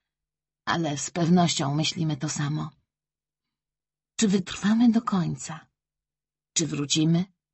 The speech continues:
Od ojczyzny dzieli nas tyle tysięcy kilometrów. Jak długo jeszcze? Jako pracujący dostajemy kartki na chleb. Po pięćset gramów na osobę.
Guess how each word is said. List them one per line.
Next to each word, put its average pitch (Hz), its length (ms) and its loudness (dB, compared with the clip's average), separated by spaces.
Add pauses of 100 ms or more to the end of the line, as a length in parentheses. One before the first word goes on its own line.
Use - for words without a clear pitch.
(600)
Od 170 200 -6
ojczyzny 208 520 6 (460)
dzieli 208 280 4
nas 190 380 4
tyle 208 320 4
tysięcy 180 500 0
kilometrów. 156 880 -4 (1000)
Jak 107 280 -4
długo 170 400 0
jeszcze? 156 500 -2 (1120)
Jako 185 360 2
pracujący 180 960 2 (500)
dostajemy 185 580 2
kartki 175 400 -2
na 165 160 4
chleb. - 420 -8 (800)
Po 170 400 2
pięćset 175 480 2
gramów 165 400 0
na 160 160 0
osobę. 123 520 -6